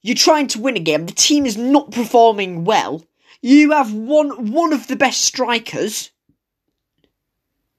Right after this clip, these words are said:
Well, I suppose in, in, in terms of goal scoring, one of the best strikers in the world on the bench.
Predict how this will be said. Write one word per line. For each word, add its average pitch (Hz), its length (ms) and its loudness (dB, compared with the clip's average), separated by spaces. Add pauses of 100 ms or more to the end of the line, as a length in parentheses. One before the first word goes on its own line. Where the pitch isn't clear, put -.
(640)
Well, 254 200 4
I 226 260 4
suppose 233 340 0
in, 247 180 0 (160)
in, 240 200 -4
in 247 180 -2
terms 254 240 2
of 170 160 -2
goal 302 220 4
scoring, 175 500 -4
one 226 160 4
of 202 60 0
the 185 60 -6
best 220 140 0
strikers 185 300 -2
in 185 80 -6
the 165 60 -4
world 208 520 2 (340)
on 208 160 -6
the 175 60 -8
bench. 165 560 -4